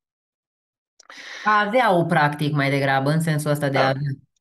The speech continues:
Speaker 2: Toate astea, punându-le la un loc, răspunde de o, un lucru, a avea.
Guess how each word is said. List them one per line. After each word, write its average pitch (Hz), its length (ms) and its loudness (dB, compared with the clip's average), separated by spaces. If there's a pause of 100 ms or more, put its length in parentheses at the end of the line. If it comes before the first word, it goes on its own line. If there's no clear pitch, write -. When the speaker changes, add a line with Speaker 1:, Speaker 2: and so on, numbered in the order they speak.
(220)
Speaker 2:
Toate 170 280 2
astea, 151 260 2
punându-le 127 540 2
la 92 100 4
un 104 140 4
loc, 202 320 0
răspunde 143 600 0
de 135 360 4
o, 135 380 4 (760)
un 135 200 4
lucru, 104 400 2
a 131 240 -2
avea. 110 500 -4